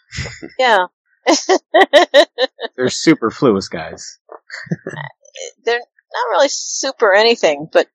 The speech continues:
Speaker 1: um, yeah, no, it's, uh, yeah, they're just, I find them just distracting.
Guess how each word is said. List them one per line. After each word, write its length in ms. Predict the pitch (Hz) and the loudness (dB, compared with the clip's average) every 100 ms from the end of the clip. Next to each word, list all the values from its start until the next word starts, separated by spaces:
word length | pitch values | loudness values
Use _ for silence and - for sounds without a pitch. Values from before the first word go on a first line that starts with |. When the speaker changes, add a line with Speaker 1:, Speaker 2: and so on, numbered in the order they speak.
| - | -2
Speaker 1:
um, 340 | - 185 180 180 _ _ _ _ - | 4 4 4 -4 _ _ _ _ 2
yeah, 140 | 269 233 | 4 8
no, 220 | 302 311 | 8 8
it's, 320 | 285 302 - 311 | 6 2 2 6
uh, 340 | 285 277 262 262 _ 311 | 8 8 4 0 _ 0
yeah, 480 | 370 349 208 165 165 - - | 4 8 8 6 0 -10 -4
they're 120 | 320 | -4
just, 260 | - 370 - _ - | -4 -8 -12 _ -6
I 60 | |
find 300 | 247 330 320 | -2 0 0
them 100 | 277 247 | -2 -6
just 200 | 262 - | -10 -8
distracting. 680 | - - 190 220 - 135 | -8 2 4 4 2 -8